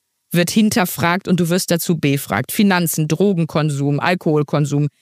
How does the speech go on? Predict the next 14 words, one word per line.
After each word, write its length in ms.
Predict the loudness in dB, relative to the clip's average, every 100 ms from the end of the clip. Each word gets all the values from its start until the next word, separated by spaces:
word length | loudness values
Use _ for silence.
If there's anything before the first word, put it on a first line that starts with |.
| _
Sexualleben, 840 | -4 -2 0 0 0 0 0 0 0
politische 560 | 0 0 0 0 0
Ansichten, 520 | 0 0 0 -2 -2 0
Auslandsreisen. 920 | 2 0 0 -2 -2 0 0 0 -2 -4 _ -2
Du 100 | 0
musst 180 | 2
wirklich 300 | 0 0 -2 -6 _
alles 360 | 0 2 0 -2
offenlegen. 560 | -2 0 0 2 2
Dann 140 | 2 0
gibt's 220 | -2 0
noch 100 | 0
eine 100 | 2
Umfeldprüfung. 960 | 2 0 0 -2 -2 -2 -2 0 0